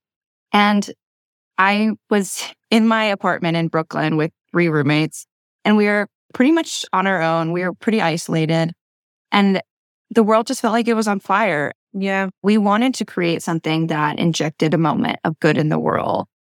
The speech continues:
Speaker 1: And we really wanted to create something that insisted on our humanity as Black people, because we also saw the effects of dehumanization so clearly on display after these really tragic killings of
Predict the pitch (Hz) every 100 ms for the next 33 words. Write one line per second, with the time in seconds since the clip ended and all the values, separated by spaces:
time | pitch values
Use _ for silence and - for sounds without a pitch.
0 | _ 190 185 190 185 196 196 180 180 -
1 | 175 - 160 - - 160 - 160 160 160
2 | 147 135 - 165 - 175 - 170 165 165
3 | 160 156 165 - 170 202 208 175 160 156
4 | 147 135 - - - - 156 202 _ _
5 | _ - 170 160 160 165 165 165 165 160
6 | 156 151 160 - 160 - - 170 _ 156
7 | 170 160 - 165 - - 165 170 180 160
8 | - 156 156 151 - 165 - - 160 160
9 | - - 185 165 151 160 151 - 170 160
10 | 170 - - _ _ _ _ _ _ _
11 | 180 190 175 - 139 123 - - 143 131
12 | 131 - 95